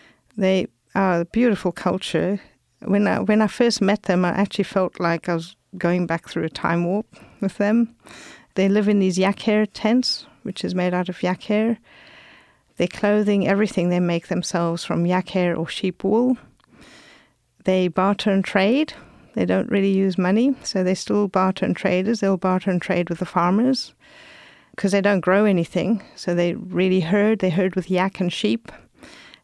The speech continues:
And to them, their wealth is in their animals. So the more animals they have, if they have, like, a hundred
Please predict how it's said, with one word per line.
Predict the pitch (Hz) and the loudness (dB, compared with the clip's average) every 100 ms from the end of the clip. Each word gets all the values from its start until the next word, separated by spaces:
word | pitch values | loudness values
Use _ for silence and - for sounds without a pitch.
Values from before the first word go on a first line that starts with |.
| - | -2
And | 180 185 - | 0 0 -2
to | - | -4
them, | 175 220 202 208 233 | 0 2 4 4 2
their | 190 175 | 2 0
wealth | 185 202 - | 2 0 0
is | 190 | 0
in | 196 | 2
their | 185 | 2
animals. | 175 185 214 269 320 - - - - - | 2 2 2 2 -2 -6 -16 -20 -20 -14
So | - 202 196 190 | 0 2 2 2
the | 196 | 2
more | 202 226 - | 4 2 2
animals | 208 233 214 185 | 2 4 4 2
they | |
have, | 170 185 180 | 2 2 2
if | 185 - | 0 0
they | 196 | 0
have, | 185 180 | 2 0
like, | 180 175 | 0 -2
a | 160 | 0
hundred | 196 190 185 180 | 0 2 0 -2